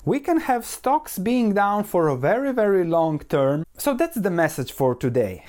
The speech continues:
Have a balanced portfolio. We will be talking more about balancing. What am I doing? I'm trying to apply Ray Dalio's,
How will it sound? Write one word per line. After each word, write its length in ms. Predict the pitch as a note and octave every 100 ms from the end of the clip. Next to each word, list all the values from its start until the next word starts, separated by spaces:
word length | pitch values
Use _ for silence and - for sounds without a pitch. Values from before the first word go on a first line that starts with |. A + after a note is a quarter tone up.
| -
Have 300 | D#3 A#3 D#4+ -
a 80 | C3+
balanced 640 | A2 C3 G#3 B3 - -
portfolio. 720 | F#3 E3 - C#3 A#2 A2+ G#2+
We 160 | A2 G#3+
will 140 | B3+
be 140 | F3+ E3
talking 420 | F3 E3 D3+ C#3
more 240 | D3 D3
about 340 | C#3+ C3+ C3+ B2
balancing. 720 | C#3 C#3+ C#3+ C#3 D3 C#3 C3+ - -
What 240 | F3 A#3
am 140 | B3+
I 160 | A#3 A3
doing? 460 | G3+ G3+ G3+ G3 -
I'm 180 | E3 E3
trying 300 | F#3 A3 G#3+
to 100 | F#3
apply 720 | D#3 E3 D#3 C3+ B2 G#2+ - _ -
Ray 360 | G#2+ A2+ D#3+
Dalio's, 1000 | C4+ D#4+ D#4 C#4+ F#3 D3 A#2+ - - -